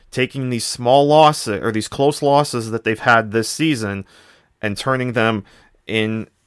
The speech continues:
into victories. I mean, aga-, again, you, you take away the Panthers' loss against Tampa Bay in week one, or in, uh, in week two. Every other game the Panthers have lost this season, the other five losses have all been by eight points or less.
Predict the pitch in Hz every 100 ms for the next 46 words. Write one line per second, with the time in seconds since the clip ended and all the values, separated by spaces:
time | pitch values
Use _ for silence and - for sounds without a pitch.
0 | _ 117 107 110 110 - 98 87 98 107
1 | 113 113 107 _ _ _ _ _ _ 127
2 | 127 123 - 151 170 113 110 156 165 185
3 | 202 202 160 170 165 156 135 117 151 151
4 | 156 139 113 117 117 127 127 - - -
5 | _ _ _ _ _ _ _ _ _ _
6 | 110 110 117 120 - 127 120 110 117 113
7 | 107 104 110 - 110 110 - 110 110 107
8 | 107 - 107 107 110 - - 110 92 -
9 | _ _ _ _ _ _ _ _ _ _
10 | _ _ _ _ _ _ _ _ - 151
11 | 170 165 156 135 147 143 123 139 135 131
12 | 117 113 123 127 - - 110 - 104 101
13 | 101 104 123 147 139 131 120 123 123 107
14 | 107 110 117 113 104 110 110 - 107 -
15 | 95 92 - - - -